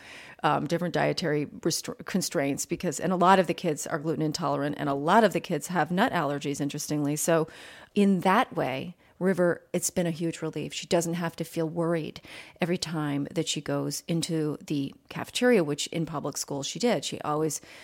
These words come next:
she was almost physically afraid every time she went to the cafeteria, which just is not right. It's just not right. <laughs> It was not right. So Whitney's happy.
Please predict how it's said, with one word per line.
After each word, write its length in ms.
she 120
was 160
almost 400
physically 500
afraid 600
every 180
time 300
she 160
went 160
to 60
the 80
cafeteria, 640
which 200
just 240
is 160
not 220
right. 400
It's 100
just 160
not 140
right. 300
<laughs> 140
It 160
was 120
not 160
right. 220
So 240
Whitney's 420
happy. 540